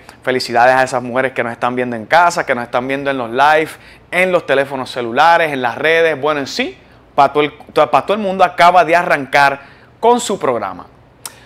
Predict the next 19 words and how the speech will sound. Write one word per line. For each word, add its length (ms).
Nosotros 600
entonces 440
le 140
vamos 300
a 80
dar 160
un 140
giro 420
porque 640
se 160
está 200
pidiendo 380
en 100
las 140
redes, 640
ya 280
hace 220
unos 280
días, 760